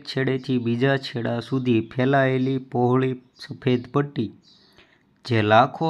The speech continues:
તારાઓનો સમૂહ છે, તેને મિલ્કી વે કહે છે. ઓકે, મિલ્કી વે અથવા તો આકાશગંગા,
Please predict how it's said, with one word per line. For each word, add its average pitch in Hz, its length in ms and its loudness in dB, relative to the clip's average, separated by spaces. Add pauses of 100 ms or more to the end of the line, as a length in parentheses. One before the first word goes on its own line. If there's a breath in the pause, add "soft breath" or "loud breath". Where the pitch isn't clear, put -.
તારાઓનો 131 600 0
સમૂહ 135 360 -2
છે, 113 260 -4
તેને 131 500 -4
મિલ્કી 131 640 0
વે 113 160 2 (140)
કહે 104 360 -2
છે. - 180 -14
ઓકે, 117 240 -10 (220)
મિલ્કી 123 420 -2
વે 120 100 -2 (240)
અથવા 110 280 -6
તો 117 140 -6 (680 soft breath)
આકાશગંગા, 117 1040 -4